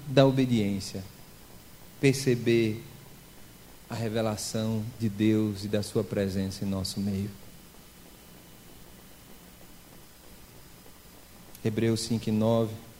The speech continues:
diz assim o texto, "E tendo sido aperfeiçoado", observe, "e tendo sido aperfeiçoado,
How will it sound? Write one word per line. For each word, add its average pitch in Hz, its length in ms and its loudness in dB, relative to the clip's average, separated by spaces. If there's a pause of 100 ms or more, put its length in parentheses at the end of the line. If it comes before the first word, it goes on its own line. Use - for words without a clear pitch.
(4000)
diz 113 120 0
assim 113 260 0
o 113 60 0
texto, 120 420 0
"E 113 60 2
tendo 120 540 2
sido 113 500 0 (680)
aperfeiçoado", 131 1000 -2 (1080)
observe, 104 580 -2 (600)
"e 131 100 6
tendo 185 340 8
sido 190 600 4
aperfeiçoado, 147 1040 6